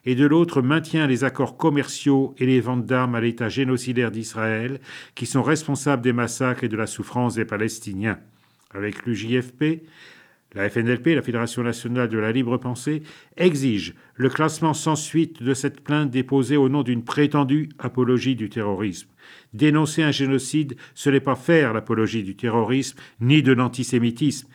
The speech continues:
c'est défendre l'humanité tout entière. Avec l'U J F P,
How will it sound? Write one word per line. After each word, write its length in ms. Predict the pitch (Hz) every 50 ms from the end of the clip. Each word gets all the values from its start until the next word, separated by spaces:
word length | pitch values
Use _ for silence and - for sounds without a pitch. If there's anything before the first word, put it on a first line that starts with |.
| - - - -
c'est 200 | - - 117 110
défendre 440 | 117 131 127 - 147 143 147 139
l'humanité 440 | 131 123 131 127 131 127 131 143 135
tout 280 | 135 - - 190 175 - 123
entière. 500 | 104 - - 110 95 85 80 - - _ _ _ _ _ _ _ - -
Avec 320 | 107 104 117 123 123 123
l'U 120 | 120 131 127
J 240 | 120 127 131 135 127
F 100 | 131 -
P, 300 | - - 151 160 160